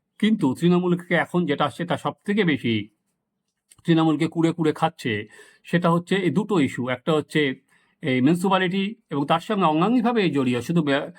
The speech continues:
অনেকটা জড়িয়ে, সেটা হচ্ছে এই, আহ, আর কি সমাজ বিরোধীদের সঙ্গে দলের একটা অংশের যোগাযোগ। সেখানে প্রতিটা ব্যাপারে সমাজ বিরোধীদের কাজের সঙ্গে দল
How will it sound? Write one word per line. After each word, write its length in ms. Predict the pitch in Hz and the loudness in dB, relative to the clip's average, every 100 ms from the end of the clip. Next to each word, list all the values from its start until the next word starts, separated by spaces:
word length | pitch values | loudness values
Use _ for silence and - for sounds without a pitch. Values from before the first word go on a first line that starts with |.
| - - - | -20 -20 -4
অনেকটা 320 | - 160 160 | 0 0 0
জড়িয়ে, 360 | 131 127 117 117 | 0 0 0 0
সেটা 240 | 151 151 | -2 0
হচ্ছে 340 | 156 147 - 143 | 0 0 -2 -2
এই, 500 | 156 147 135 135 - - | 0 0 2 0 -4 -14
আহ, 220 | - 120 - _ - | -16 -16 -20 _ -8
আর 140 | 135 | -6
কি 340 | 127 139 135 131 _ _ _ _ | 0 0 0 -2 _ _ _ _
সমাজ 380 | - - 202 226 | -4 0 2 2
বিরোধীদের 460 | 170 165 143 135 131 | 0 0 0 -2 -4
সঙ্গে 520 | - 123 113 107 107 | -6 -4 -4 -4 -4
দলের 320 | 110 151 165 | -2 0 0
একটা 280 | 147 - 160 | -2 -2 -4
অংশের 280 | 139 190 160 | -2 -4 -2
যোগাযোগ। 500 | 135 127 110 107 - _ _ _ _ | -2 -2 -2 -8 -12 _ _ _ _
সেখানে 640 | - 180 196 165 123 123 - | 0 0 0 -2 -2 -6 -6
প্রতিটা 340 | 175 180 226 190 | -4 0 0 0
ব্যাপারে 480 | 143 131 123 113 | 0 -2 -2 -4
সমাজ 360 | 110 160 180 160 | -2 0 0 0
বিরোধীদের 420 | 165 147 143 143 | -2 0 0 0
কাজের 240 | 131 131 139 | -2 -2 -2
সঙ্গে 320 | 156 175 220 | -2 -2 0
দল 300 | 139 139 | 2 0